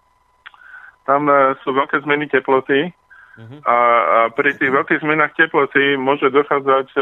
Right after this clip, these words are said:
Speaker 1: keďže to sú dlhé tyče, môže dochádzať, e, k geometrickým odchýlkam. A to spôsobuje, môže spôsobať havárie,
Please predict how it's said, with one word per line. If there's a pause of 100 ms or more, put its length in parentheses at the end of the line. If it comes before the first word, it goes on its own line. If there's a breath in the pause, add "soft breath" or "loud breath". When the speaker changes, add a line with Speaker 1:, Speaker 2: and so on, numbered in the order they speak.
(160)
Speaker 1:
keďže
to
sú
dlhé
tyče, (180)
môže
dochádzať,
e,
k
geometrickým
odchýlkam. (640 loud breath)
A
to
spôsobuje, (300)
môže
spôsobať
havárie,